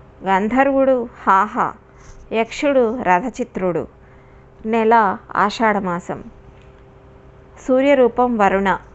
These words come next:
ఋషి వశిష్ఠుడు, నాగముఖ్యుడు సర్వుడు, రాక్షసుడు పౌరపేశుడు, అప్సర రంభ, గంధర్వుడు హూహు, యక్షుడు ఇవ్వబడలేదు.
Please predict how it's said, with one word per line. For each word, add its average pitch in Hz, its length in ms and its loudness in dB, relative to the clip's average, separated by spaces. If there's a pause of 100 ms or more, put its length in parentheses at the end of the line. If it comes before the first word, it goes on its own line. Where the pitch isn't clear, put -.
(360)
ఋషి 226 400 -2
వశిష్ఠుడు, 190 680 -4 (380)
నాగముఖ్యుడు 254 960 0
సర్వుడు, 196 720 -2 (360)
రాక్షసుడు 247 720 -2 (100)
పౌరపేశుడు, 202 800 -2 (360)
అప్సర 240 720 0
రంభ, 196 380 0 (680)
గంధర్వుడు 240 880 0
హూహు, 196 500 -2 (580)
యక్షుడు 277 420 -4
ఇవ్వబడలేదు. 185 760 0